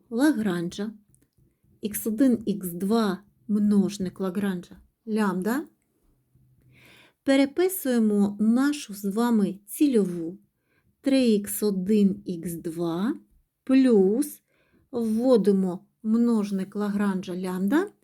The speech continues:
і у дужках біля лямбда записуємо наше перетворене функціональне обмеження. Ось так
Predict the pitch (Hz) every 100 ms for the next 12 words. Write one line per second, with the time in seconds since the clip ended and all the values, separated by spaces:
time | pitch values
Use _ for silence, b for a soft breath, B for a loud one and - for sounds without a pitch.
0 | b b b b _ 240 202 - 226 208
1 | 240 208 - 240 208 196 180 196 190 190
2 | 269 359 277 202 - _ _ 196 202 220
3 | 262 302 349 - 220 196 180 190 208 226
4 | - 214 - 285 311 320 311 196 202 208
5 | 247 233 202 - _ _ _ _ _ _
6 | _ _ 202 190 185 190 180 190 214 202
7 | 196 - - 180 - 175 180 - _ _
8 | _ _ _ _ _ _ _ _ _ _
9 | _ _ _ _ _ _ _ - - _
10 | _ _ _ - 220 202 - 190 233 311